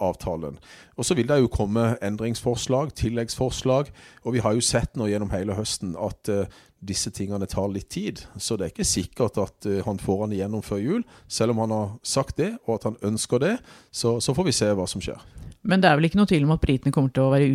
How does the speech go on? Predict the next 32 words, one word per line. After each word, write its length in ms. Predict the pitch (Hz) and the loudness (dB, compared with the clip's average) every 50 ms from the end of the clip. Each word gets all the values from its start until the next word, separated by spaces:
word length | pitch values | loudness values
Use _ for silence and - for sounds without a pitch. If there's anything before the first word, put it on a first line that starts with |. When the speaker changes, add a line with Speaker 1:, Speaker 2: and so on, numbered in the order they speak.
| 135 | 2
Speaker 2:
ute 240 | 127 - - - - | 0 -2 -4 -2 2
av 240 | - 131 127 135 135 | 4 4 4 6 6
E 80 | 127 127 123 | 4 4 4
U 80 | 123 127 | 2 2
den 160 | 135 135 127 | 4 4 4
enogtredivte 600 | 123 127 131 - 143 131 131 127 123 - - 131 | 4 4 2 2 2 0 0 0 -2 -2 0 2
januar, 340 | 127 131 139 151 165 175 165 | 2 4 4 4 4 4 4
det 140 | 180 190 - | 4 2 2
tror 160 | - 139 131 120 | 0 -2 0 0
vi 160 | 120 123 123 | 0 2 2
vel, 240 | 127 127 127 131 131 | 2 2 0 0 0
eh, 240 | 127 123 120 123 | 0 0 -2 -2
begge 240 | 135 139 135 131 131 | -4 -4 -6 -6 -6
to? 160 | - 131 127 - _ - 123 | -6 -8 -8 -8 _ 2 4
Speaker 1:
Ja, 100 | 113 123 | 4 6
det 140 | 147 180 | 6 4
tror 160 | - - 95 71 | 2 -2 -4 -6
vi. 160 | 78 90 - | -4 -2 0
Eh, 480 | - - - 117 135 117 117 117 110 | 2 2 2 2 0 0 0 0 0
og 320 | 90 110 113 120 120 117 113 | 0 0 2 4 2 2 2
den 160 | 117 113 113 | 0 -2 -2
skilsmisseavtalen, 1040 | - - 113 107 - - 131 120 - - 143 139 - - 180 220 226 170 131 120 120 | -2 -4 -4 -4 -4 -4 -4 -4 -2 0 -2 -2 -2 -2 -4 -2 -2 -2 0 0 0
eh, 640 | 117 113 110 113 110 110 101 - - - 117 113 | 0 0 0 0 0 -2 -4 -4 -6 -8 -6 -6
som 260 | 101 - 131 117 113 | -6 -4 -4 -2 -2
ligger 160 | 110 117 135 165 | -2 -2 -2 0
der, 240 | 190 185 135 104 | 0 0 0 0
hvis 220 | 107 113 117 - - | 0 -2 -4 -2 -2
den 240 | 107 98 101 113 110 | -2 -2 0 -2 -2
blir, 400 | 104 98 95 101 107 107 107 107 | -2 0 0 2 2 2 2 0
eh, 400 | 101 101 101 101 98 98 101 95 | 0 0 0 -2 -2 -4 -6 -6
kjørt 320 | - - - 107 101 - | -4 -2 -2 -2 0 0
igjennom 480 | 113 101 98 101 113 113 107 101 95 | 0 0 0 0 0 0 -2 -2 -4